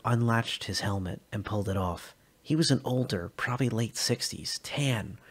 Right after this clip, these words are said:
weathered skin, cold, gray eyes. He walked towards Sully and leaned down. I didn't say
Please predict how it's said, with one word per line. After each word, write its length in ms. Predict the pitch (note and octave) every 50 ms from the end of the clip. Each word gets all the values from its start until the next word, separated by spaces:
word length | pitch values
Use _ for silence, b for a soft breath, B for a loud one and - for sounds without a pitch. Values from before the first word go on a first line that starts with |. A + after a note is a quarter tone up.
| B B B B
weathered 320 | B - F3 E3 A#2 -
skin, 480 | - - - - - C#3+ C3 A2 - -
cold, 680 | - - - - - - - B2+ A#2 - C3+ - - - - _ _ _ _
gray 560 | - - G2 G2 G2+ G#2 G2+ G2+ - - - - _ _ _ - -
eyes. 520 | G2 F2 - F2 - G2+ - - - - B B B B B B B B B B B B B B B B
He 160 | - - - A#2
walked 320 | G#2+ A#2 C3+ A#2+ - -
towards 300 | - - A#2+ G#2 - -
Sully 320 | - - G2+ F#2+ G#2 F#2+
and 100 | G2 F2+
leaned 260 | F2+ G2 G#2+ G#2 G2+ F#2+
down. 340 | G2+ F#2+ G2 F#2 F2+ F2+ - - b b b b b b b b b b b _ _ _ _ _ _ -
I 60 | - - _ _ _ _
didn't 340 | - - A2+ G#2 G2 F#2+ -
say 680 | - - - - - - G#2+ G2 F2+ E2 D#2+ D#2+ -